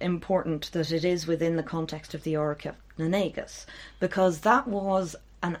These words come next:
absolutely fundamental textbook. Um, we have, from other manuscript sources, we have a list of, if you like, the curriculum that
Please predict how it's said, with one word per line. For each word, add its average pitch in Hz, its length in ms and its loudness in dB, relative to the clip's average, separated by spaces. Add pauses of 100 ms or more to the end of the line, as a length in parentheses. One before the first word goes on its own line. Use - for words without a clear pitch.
absolutely 247 580 0
fundamental 220 1000 2
textbook. - 800 -10 (460)
Um, 170 420 0
we 185 160 2
have, 226 380 2
from 196 320 2
other 233 200 4
manuscript 190 480 -2
sources, 135 600 -10
we 170 220 2
have 151 640 -2
a 156 360 0
list 170 680 -2 (320)
of, 156 560 0
if - 180 -4
you 151 60 0
like, 147 160 -4
the 156 60 -8
curriculum - 840 -2 (540)
that 160 300 2